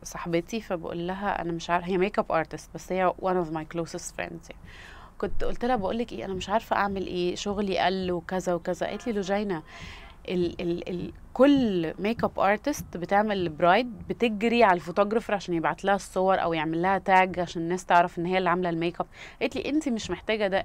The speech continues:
أنت إيدك لو طلعت في الصورة تريد مارك لوحدها، أنت علامة تجارية، لأن أنت اللي هتسوقي لنفسك.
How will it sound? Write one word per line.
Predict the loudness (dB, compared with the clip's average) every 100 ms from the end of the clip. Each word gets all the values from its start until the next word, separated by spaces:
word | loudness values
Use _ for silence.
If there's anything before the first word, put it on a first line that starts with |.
| -2
أنت | -4 -4
إيدك | -6 -4 -2 0
لو | 0 0
طلعت | 2 2 0
في | -6
الصورة | -4 0 2
تريد | 2 2 2 2
مارك | 2 2 0 -6
لوحدها، | -6 -4 -4 -6 -14 -20 -10 0
أنت | 2 2 0 -2 0
علامة | 2 4 6 4
تجارية، | 2 0 2 4 4
لأن | 2 0
أنت | -2 0
اللي | -4
هتسوقي | -4 -2 2 4 4
لنفسك. | 2 -2 -4 -10